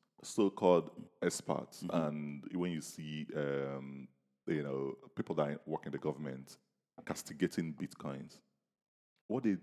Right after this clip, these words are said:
Speaker 1: actually do not understand is how open the, the, the, the, the, the network is.
Speaker 2: Yeah.
Speaker 1: If you can identify a wallet that is owned by a business,
Speaker 2: Mm-hmm.
Speaker 1: you can actually see every transaction that they've done.
Speaker 2: That they've done,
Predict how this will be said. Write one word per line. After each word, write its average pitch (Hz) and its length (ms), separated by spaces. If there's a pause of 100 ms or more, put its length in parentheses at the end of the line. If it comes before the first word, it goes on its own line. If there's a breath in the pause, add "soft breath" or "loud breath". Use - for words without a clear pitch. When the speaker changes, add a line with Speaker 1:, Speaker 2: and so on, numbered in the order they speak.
Speaker 1:
actually 104 240
do 85 100
not 87 120
understand 76 420
is 69 220
how 92 220
open 73 400
the, 76 80 (200)
the, 76 240
the, 73 240
the, 71 220
the, 71 280
the 76 120
network 78 460
is. - 280
Speaker 2:
Yeah. 78 240 (720)
Speaker 1:
If 175 260
you 98 80
can 98 140
identify 87 880 (880)
a 80 120
wallet 82 420
that 78 120
is 76 120
owned 85 180
by 73 100
a 69 100
business, 76 680 (100)
Speaker 2:
Mm-hmm. 85 280
Speaker 1:
you 92 80
can 110 320 (340)
actually 131 280
see 120 300
every 107 300
transaction 101 460
that 90 100
they've 85 200
done. 98 100
Speaker 2:
That 92 140
they've 87 180
done, 85 300